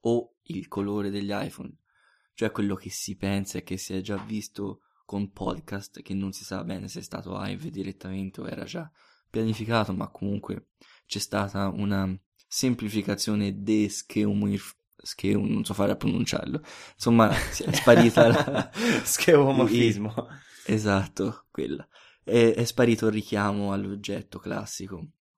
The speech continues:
Speaker 1: della cassetta, perciò potrebbe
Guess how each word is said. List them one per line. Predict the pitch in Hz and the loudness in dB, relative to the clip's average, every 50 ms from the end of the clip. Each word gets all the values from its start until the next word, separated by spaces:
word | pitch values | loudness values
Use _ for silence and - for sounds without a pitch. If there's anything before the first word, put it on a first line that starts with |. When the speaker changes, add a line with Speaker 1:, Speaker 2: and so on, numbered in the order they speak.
| _ _ _ _ _ | _ _ _ _ _
Speaker 1:
della | _ - 143 127 113 110 110 | _ -4 0 2 2 2 2
cassetta, | - 107 104 - - - 104 95 - - - - - _ _ _ _ _ _ | 0 -4 -4 -4 -4 -4 -4 -4 -4 -8 -12 -14 -14 _ _ _ _ _ _
perciò | - - 156 147 - 147 147 147 | -4 -4 -4 2 4 4 4 4
potrebbe | - 123 110 - 104 110 113 110 110 107 113 110 107 107 104 101 - | 2 -4 -8 -4 0 0 0 0 0 -2 -2 -2 -2 -2 -4 -6 -10